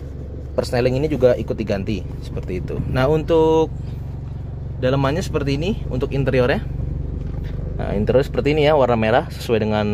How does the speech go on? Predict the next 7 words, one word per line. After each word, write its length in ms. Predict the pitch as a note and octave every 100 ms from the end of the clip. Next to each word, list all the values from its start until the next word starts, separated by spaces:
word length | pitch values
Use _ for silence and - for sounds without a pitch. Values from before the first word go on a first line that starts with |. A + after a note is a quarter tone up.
| G#2+
mobilnya. 500 | G#2+ A2 G#2+ G#2+ C#3+ - - - - -
Asik 300 | B2 C3 D#3+
banget, 260 | C3+ A#2 D#3+ - - -
bener-bener 680 | B2+ A#2+ A#2+ A#2 A#2 A2+ - - -
konsepnya 720 | - A#2 A#2 A#2 C3 C#3+ C#3 C#3+
nggak 300 | A#2 G#2+ A#2
neko-neko. 500 | A#2 A#2+ G#2 C3 G3